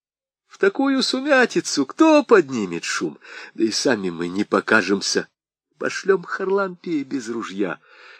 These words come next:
«Эх, одно беспокойство с тобой, старик.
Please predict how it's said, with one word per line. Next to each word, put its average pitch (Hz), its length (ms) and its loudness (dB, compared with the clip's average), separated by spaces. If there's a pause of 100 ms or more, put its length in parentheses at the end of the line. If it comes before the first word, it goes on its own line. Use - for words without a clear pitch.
(480)
«Эх, 156 880 -4
одно 90 560 -2
беспокойство 104 1500 2
с - 160 -6
тобой, 87 420 -2
старик. 80 560 -10